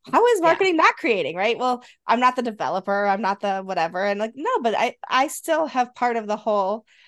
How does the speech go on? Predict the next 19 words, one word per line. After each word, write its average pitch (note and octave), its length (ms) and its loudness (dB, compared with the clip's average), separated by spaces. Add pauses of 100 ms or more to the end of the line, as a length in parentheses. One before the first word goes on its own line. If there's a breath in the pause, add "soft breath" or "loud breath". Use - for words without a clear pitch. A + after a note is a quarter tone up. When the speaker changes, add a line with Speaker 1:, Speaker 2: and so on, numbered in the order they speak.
(720 soft breath)
Speaker 1:
you A#3 140 -4
know, G#3+ 320 -2 (140)
community D4 560 0
of, A3+ 420 4 (340)
of G#3+ 220 -2
the A3 80 -6
company C#4 480 -2
and A#3+ 160 -4
doing A#3+ 220 0
the A3+ 80 -4
work G#3 240 -4
that F#3 100 -10
we G#3+ 120 -8
do F4+ 360 0
and B3 140 -2
all F4+ 360 2
of A3 120 -6
that. E3+ 260 -6
And G3+ 220 -8